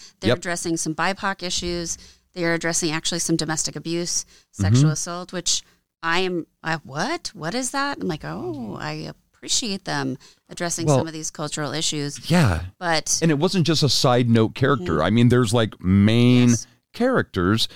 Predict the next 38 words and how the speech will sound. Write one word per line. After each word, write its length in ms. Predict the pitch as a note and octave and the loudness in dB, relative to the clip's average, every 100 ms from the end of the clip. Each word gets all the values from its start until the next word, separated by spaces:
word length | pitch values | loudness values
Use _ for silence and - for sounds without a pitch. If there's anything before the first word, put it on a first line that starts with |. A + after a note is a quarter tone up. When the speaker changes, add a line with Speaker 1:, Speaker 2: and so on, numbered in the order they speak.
| - - - | -14 -20 -2
Speaker 2:
that, 240 | D#3 B2 - | 0 0 0
and 200 | C#3+ D3 | 2 2
it's 180 | - | 2
n-, 160 | D#3 D3+ - _ _ - C3 | 0 -2 -4 _ _ -12 0
they 160 | C3+ | 2
don't 180 | E3+ F3 | 2 0
Speaker 1:
Yeah. 200 | D#3 C#3+ | -4 -6
Speaker 2:
focus 540 | - C#3 E3 F#3 E3 | 0 2 4 2 4
on 260 | D#3 D3+ C#3+ | 4 4 4
that 240 | B2 D#3 - _ - | 2 0 -4 _ -16
part. 540 | - B2 D#3 - - - | -2 0 2 0 -4 0
It's 200 | D3 - | 0 2
just, 340 | D#3+ D3+ - - - _ - | 0 0 -2 -10 -20 _ 0
and 200 | B2+ B2 | 2 4
I 100 | A#2 | 4
appreciate 600 | A#2+ A2+ E3 E3 - B2+ F2+ | 2 2 2 2 4 4 4
that 240 | A2 F2 | 2 2
because 380 | G2 - G2 F2 | 0 2 2 2
it 100 | F#2 | 0
should 440 | - - A#2 G2+ | 0 0 2 0
just 400 | D#2 G2 F#2+ - | 2 2 2 0
be 220 | - F2+ F2+ | 2 4 4
normal. 500 | E2+ F2 D#2 B1+ - _ _ _ F#2 | 4 2 2 -2 -6 _ _ _ -8
No 180 | G2+ | -2
one's 220 | C3 C3+ B2+ | 0 0 0
gonna 180 | B2 | 0
look 260 | A2 A#2+ A2+ | 2 2 2
at 80 | G2+ | 0
my 160 | F#2+ F2+ | 0 2
wife 340 | F2+ A2 - | 2 2 2
and 100 | F#2+ | 2
I 140 | F2+ | 2
and 200 | F2+ F#2 | 2 0
go, 400 | E2+ F2 E2+ E2 - _ _ - | 2 2 4 2 -2 _ _ -8
"Ooh, 60 | C3+ A2 E2 | -4 -4 -2
look 240 | F2 A2 | -4 -4
at 120 | D#2+ | -4
them." 380 | G#2+ C3 D#2+ | -2 -2 -2